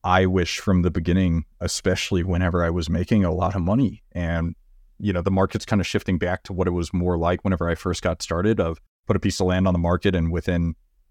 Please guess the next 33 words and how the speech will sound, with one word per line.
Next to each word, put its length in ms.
a 80
few 260
days 420
or 220
a 60
few 200
weeks 280
max, 400
you 60
start 200
getting 200
offers 580
that 100
are 60
full 180
price 240
cash 300
offers. 480
In 140
those 220
markets 320
that 100
were 140
doing 260
that, 200
I 140
wish 280
instead 280
of 80
sending 360
a 40
few 200
hundred 480